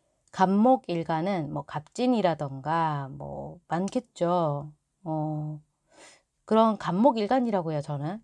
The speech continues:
갑일간입니다. 금전운이 오늘 들어오고요. 예, 그리고 갑일간 분들은 자식이나 여자분들에게 남편의 어떤 사기가 일적인 어떤 능력이나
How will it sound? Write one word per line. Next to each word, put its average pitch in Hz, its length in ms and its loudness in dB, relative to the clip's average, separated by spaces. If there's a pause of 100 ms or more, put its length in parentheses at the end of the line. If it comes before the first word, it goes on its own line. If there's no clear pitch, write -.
갑일간입니다. 165 880 -2 (460)
금전운이 269 500 6
오늘 180 240 0
들어오고요. 143 560 -6 (760)
예, 156 120 -12
그리고 165 260 -6
갑일간 160 460 -2
분들은 160 520 0 (440)
자식이나 165 720 -2 (560)
여자분들에게 160 680 -2
남편의 214 1000 0
어떤 165 720 -4
사기가 247 840 -2 (920)
일적인 190 480 0
어떤 170 220 -4
능력이나 160 840 -2